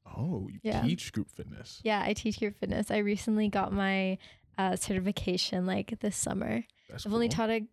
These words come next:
Speaker 2: couple classes, but I really like it. How about you? Tell me about yourself.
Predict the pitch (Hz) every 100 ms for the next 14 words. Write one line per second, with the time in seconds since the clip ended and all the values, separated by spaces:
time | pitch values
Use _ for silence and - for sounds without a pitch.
0 | - - 208 226 226 - 262 262 - 285
1 | 302 302 - - _ _ - 214 202 190
2 | - - - _ 220 233 240 233 233 -
3 | 247 254 - - _ _ _ _ _ _
4 | _ _ _ - 226 226 220 202 190 185
5 | - 214 214 214 202 196 190 190 - -
6 | 208